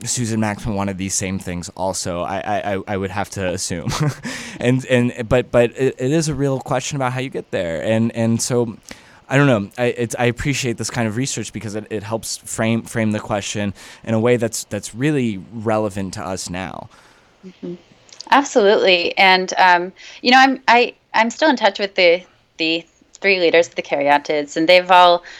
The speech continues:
Speaker 2: um, you know, they would, you know, they're happy to see the equity by design, um,
Speaker 1: Right.
Speaker 2: initiative that has been going on from the A I A. I mean, the A I A has really begun to take these issues up. It's,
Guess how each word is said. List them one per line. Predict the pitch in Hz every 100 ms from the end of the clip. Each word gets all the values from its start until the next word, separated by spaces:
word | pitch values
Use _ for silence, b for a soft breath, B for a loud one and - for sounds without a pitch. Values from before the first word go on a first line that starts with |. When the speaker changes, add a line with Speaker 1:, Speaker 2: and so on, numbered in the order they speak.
| B
Speaker 2:
um, | - 160 156 156 _ _ _ _ - - _ _
you | 226
know, | 202 160 160
they | - 208
would, | 269 - _ _ _ _
you | -
know, | 214 165
they're | 202
happy | 214 220
to | 202
see | 180 170 156 151
the | 147 160 147
equity | 170 - 165
by | 156 147
design, | 147 143 143 135 135 139 - b b b
um, | - 160 147 151 160 _ 101
Speaker 1:
Right. | 107 -
Speaker 2:
initiative | 156 - 151 151 147
that | 156
has | 156 -
been | 165 156
going | 151 151
on | 147 147
from | - 151
the | 143
A |
I | 143 143
A. | 147
I |
mean, | 180 180
the | 196
A | 214
I | 247 240
A |
has | 208 214 196
really | 190 220 214 190 190 B B _ _ _ _
begun | 196 202 220 233
to | -
take | - 180 -
these | 156 147
issues | 147 156 143
up. | 143 143
It's, | 165 -